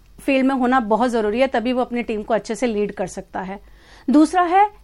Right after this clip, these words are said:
ई, E is stands for enthusiasm। वो हमेशा से उत्साहित रहता है, हमेशा से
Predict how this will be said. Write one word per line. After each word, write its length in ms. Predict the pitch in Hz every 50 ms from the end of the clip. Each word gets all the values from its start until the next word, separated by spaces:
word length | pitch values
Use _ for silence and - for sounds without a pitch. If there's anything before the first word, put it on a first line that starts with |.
| - - - - -
ई, 300 | 311 294 254 226 - - -
E 260 | 302 330 339 349 392
is 40 | 403 392 - - - - - - - - - -
stands 320 | 302 262 254 262 254 -
for 260 | 311 302 294 262 247
enthusiasm। 560 | 240 262 247 220 214 220 202 190 180 202 175 180 - - - - - - - - -
वो 240 | 254 302 370 415 403
हमेशा 440 | - 339 311 320 330 320 381 359 370
से 120 | 381 392 339 320 - - -
उत्साहित 540 | 294 - - - 277 233 233 226 311 - -
रहता 360 | 285 254 254 233 - - 247
है, 180 | 247 262 285 285
हमेशा 460 | 254 254 240 233 233 240 - 285 285
से 280 | 277 - 302 311 330